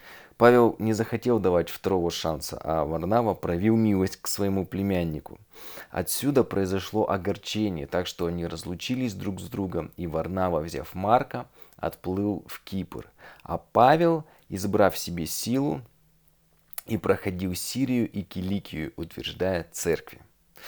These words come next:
Э, это огорчение, описанное в книге «Деяния апостолов»,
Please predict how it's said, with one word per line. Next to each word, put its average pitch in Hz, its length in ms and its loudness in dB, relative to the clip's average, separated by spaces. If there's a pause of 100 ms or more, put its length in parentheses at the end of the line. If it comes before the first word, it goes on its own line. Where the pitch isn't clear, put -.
(880)
Э, 110 180 6 (200)
это 131 320 10
огорчение, 135 640 6
описанное 104 600 0
в - 80 -8
книге 90 280 -4
«Деяния 87 440 -2
апостолов», 85 600 -4